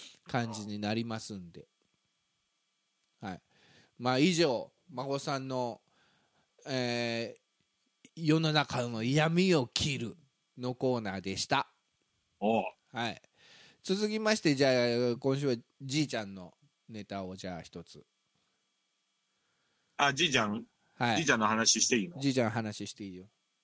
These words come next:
Speaker 2: ああ。えーっとね、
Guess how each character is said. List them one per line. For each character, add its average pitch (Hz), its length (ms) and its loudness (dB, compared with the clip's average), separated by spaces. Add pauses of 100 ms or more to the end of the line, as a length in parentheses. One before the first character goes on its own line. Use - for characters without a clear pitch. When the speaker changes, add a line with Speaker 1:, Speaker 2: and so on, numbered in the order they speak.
(300)
Speaker 2:
あ 110 280 4
あ。 - 180 -2 (1300)
え 117 200 2
ー 120 40 -2
っ - 40 -10
と 120 160 2
ね、 107 200 4